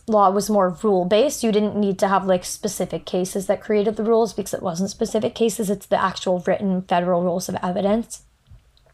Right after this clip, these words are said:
Whereas Crim Pro is kind of like case law, like, the law itself is based off of the holdings in these cases. So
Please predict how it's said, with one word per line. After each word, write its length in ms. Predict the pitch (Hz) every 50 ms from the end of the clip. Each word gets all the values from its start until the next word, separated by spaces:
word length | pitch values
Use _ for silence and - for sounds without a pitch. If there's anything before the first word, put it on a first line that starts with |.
| _ _ - - - - - - - _ _ _
Whereas 280 | - 226 226 214 220 -
Crim 200 | - 220 208 196
Pro 160 | 202 208 196
is 140 | 202 196 -
kind 180 | - 202 190
of 80 | 190 185
like 200 | 180 175 175 -
case 340 | - - 180 175 - - -
law, 280 | 233 285 311 349 359 - - - - - - - -
like, 160 | 202 208 202
the 100 | - 214
law 120 | 202 185
itself 320 | 190 196 - - 190 190 202
is 140 | 202 175 180
based 380 | 151 - 185 175 175 - -
off 180 | 190 180 - -
of 80 | 180
the 100 | - 175
holdings 460 | 165 - 185 165 - 170 170 180 180 -
in 160 | - 180 170
these 180 | 170 165 -
cases. 500 | - - 180 165 170 - - - - 180
So 360 | - - 202 185 180 170 -